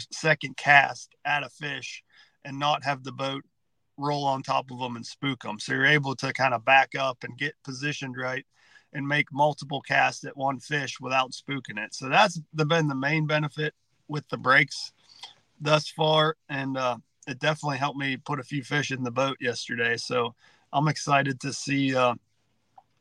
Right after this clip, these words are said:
the benefits all year. I mean, I see many uses for them. So it's gonna be, uh, it's gonna be interesting to see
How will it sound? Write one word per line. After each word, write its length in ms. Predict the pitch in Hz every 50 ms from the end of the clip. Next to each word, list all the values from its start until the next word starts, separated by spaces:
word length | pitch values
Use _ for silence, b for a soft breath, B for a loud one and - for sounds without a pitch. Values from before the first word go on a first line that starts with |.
| - - 175
the 120 | 135 131
benefits 520 | 123 135 139 135 131 120 - 135 131 - 135
all 160 | 135 131 127
year. 240 | 123 135 147 135 127
I 80 | 123
mean, 160 | 131 131 123
I 100 | 127 135
see 180 | 147 - 143 135
many 320 | 123 123 131 143 143 135
uses 540 | 127 131 135 139 135 - - 131 120 110 -
for 180 | - - 127 123
them. 320 | 120 127 131 127 120 113 104
So 200 | - 123 120 120
it's 180 | 127 - - -
gonna 200 | 156 139 131 127
be, 300 | 127 127 127 123 123 120
uh, 140 | 120 117 - - _ b b b b b b b
it's 120 | b -
gonna 160 | - 240 240
be 120 | 220 180 175
interesting 560 | 180 170 - 151 - - 160 151 139 135 127
to 100 | 131 120
see 380 | - - 156 147 143 139 135